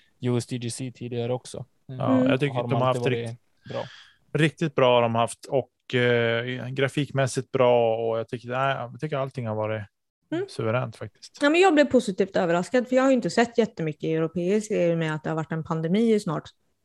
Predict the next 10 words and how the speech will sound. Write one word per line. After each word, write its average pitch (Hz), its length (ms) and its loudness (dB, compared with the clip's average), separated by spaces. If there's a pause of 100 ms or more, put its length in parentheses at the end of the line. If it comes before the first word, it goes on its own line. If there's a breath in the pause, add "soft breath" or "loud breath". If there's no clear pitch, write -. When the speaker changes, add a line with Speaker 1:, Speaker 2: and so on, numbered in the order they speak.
(180)
Speaker 3:
två 156 300 -2
år, 160 240 -6 (440 soft breath)
känns 160 240 -6
det 160 60 -12
som. 185 220 -10 (1080 soft breath)
Ehm, 170 680 0 (1080)
så - 140 0
det 285 60 4
var 339 120 4
kul. 392 220 4